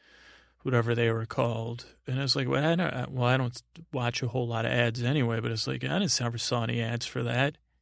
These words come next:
And it's everywhere. And now they say, "Oh, it was the internet." And back then they'd say, "Oh, it was, uh, it was tin cans with wires."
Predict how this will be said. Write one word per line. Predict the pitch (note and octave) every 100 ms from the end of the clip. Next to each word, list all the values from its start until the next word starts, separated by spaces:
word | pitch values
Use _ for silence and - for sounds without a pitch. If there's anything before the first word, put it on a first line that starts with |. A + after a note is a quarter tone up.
| -
And | C3
it's | C#3
everywhere. | D#3+ C3 A#2+ A#2 A#2 A#2+ _ _ _ _ _ - - - -
And | C3 C3
now | B2+ B2
they |
say, | A2+ - -
"Oh, | C#3
it | C3
was | A#2
the | A#2
internet." | A#2+ A2+ A2+ A#2+ - _ _ _ -
And | D3 A#2+ A#2+
back | B2 B2+
then | - B2+
they'd | B2 A#2
say, | C3 A#2+
"Oh, | B2 B2+ B2
it | B2
was, | A#2+ A2 -
uh, | B2 A#2+ A#2 A2+ _ _ _ _ _ _
it | -
was | B2+ B2 A#2+ B2 B2 B2 B2+ G#2 - B2 A#2+ -
tin | - B2+ B2
cans | - B2+ B2 A#2 A#2
with | A#2+ A#2
wires." | A#2 A#2 A#2+ A#2 A2+ B2 -